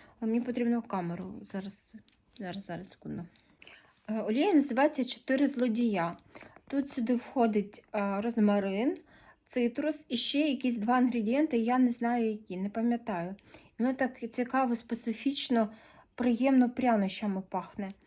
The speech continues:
Ну, класний запах, і воно, е, в біль. Е, ось мені забрало тут повністю біль.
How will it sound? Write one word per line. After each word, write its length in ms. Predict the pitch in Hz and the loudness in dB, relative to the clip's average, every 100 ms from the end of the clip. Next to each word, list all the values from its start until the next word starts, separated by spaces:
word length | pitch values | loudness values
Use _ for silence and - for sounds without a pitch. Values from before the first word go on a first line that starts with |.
| _ - - - | _ -20 -20 -6
Ну, 160 | 233 226 | -4 0
класний 420 | 233 220 214 208 | 2 2 2 -2
запах, 320 | 254 294 285 - | -2 -2 -6 -8
і 60 | - | -2
воно, 500 | 226 233 262 311 302 | 4 6 6 6 4
е, 140 | 226 226 | 2 0
в 100 | 214 | 0
біль. 320 | 208 214 202 - - | 0 0 0 -4 -10
Е, 260 | 214 208 202 - | -6 -6 -8 -12
ось 260 | 214 202 - | -10 -10 -6
мені 320 | 208 202 226 | -6 -4 -4
забрало 440 | 226 202 220 214 202 | -4 -4 -2 -2 -2
тут 240 | 214 208 | -6 -6
повністю 560 | 233 233 208 208 - 202 | -2 -2 -2 -4 -10 -10
біль. 380 | 196 247 392 | -6 -4 -4